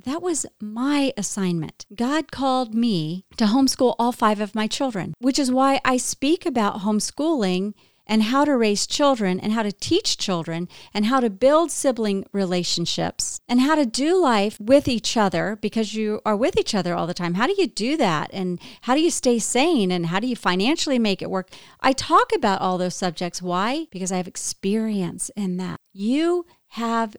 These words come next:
your story and you have experience. If,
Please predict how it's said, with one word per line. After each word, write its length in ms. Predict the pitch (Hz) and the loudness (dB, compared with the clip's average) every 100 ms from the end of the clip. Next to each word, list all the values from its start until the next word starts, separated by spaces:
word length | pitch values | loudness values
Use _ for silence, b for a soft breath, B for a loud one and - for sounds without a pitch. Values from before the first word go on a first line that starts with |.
| - | -8
your 240 | 196 233 | -2 -2
story 720 | - - 277 285 165 151 175 _ _ _ _ _ _ _ _ _ | -2 0 0 0 -2 -6 -12 _ _ _ _ _ _ _ _ _
and 120 | 190 202 | -4 0
you 160 | 240 | 0
have 140 | 254 240 | 0 -4
experience. 640 | - - 285 359 269 - | -6 -2 0 2 0 -2
If, 120 | 208 | -8